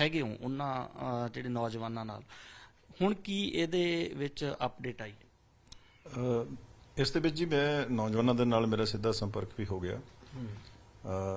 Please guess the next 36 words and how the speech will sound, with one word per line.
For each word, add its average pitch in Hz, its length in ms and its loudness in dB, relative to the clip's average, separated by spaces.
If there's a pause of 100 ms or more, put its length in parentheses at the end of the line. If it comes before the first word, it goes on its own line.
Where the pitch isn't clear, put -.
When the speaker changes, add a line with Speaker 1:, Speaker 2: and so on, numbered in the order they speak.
(340)
Speaker 2:
ਨਿਰਸੰਦੇਹ 110 880 2
ਅਗਵਾਕਾਰ 101 640 6 (460)
ਉਹਨਾਂ 101 200 0
ਦੇ 101 100 0
ਪਿੱਛੇ 98 260 0
ਬੁਰੀ 92 180 0
ਤਰ੍ਹਾਂ 95 180 2
ਪਏ 90 200 2
ਹੋਏ 85 200 0
ਆ। 85 60 -2
Speaker 1:
ਹੂੰ। - 520 -12 (560)
Speaker 2:
ਲੇਕਿਨ 104 300 2
ਉਹ 117 540 2
ਫਿਲਹਾਲ 104 280 8
ਸੇਫ 90 260 4
ਕਸਟਡੀ 95 380 2
'ਚ 90 120 4
ਹੈ। 92 180 4 (140)
Speaker 1:
ਹੂੰ। 107 100 -4
Speaker 2:
ਮੈਂ 98 440 2
ਕੁਛ - 240 -4
ਵੀਡੀਓ 98 260 2
ਵੀ 101 140 2
ਤੁਹਾਡੇ 92 240 0
ਨਾਲ 92 280 2 (120)
ਸ਼ੇਅਰ - 220 2
ਕੀਤੇ 90 320 0
ਆ, 90 40 4
ਜਿਹੜੇ 92 160 2
Speaker 1:
ਹੂੰ। 92 80 2
Speaker 2:
ਲੇਟੈਸਟ 101 360 2
ਉਹਨਾਂ 95 140 2
ਨੇ 95 60 0
ਭੇਜੇ 90 340 2
ਆ 98 100 0 (140)
Speaker 1:
ਹੂੰ। 107 240 -4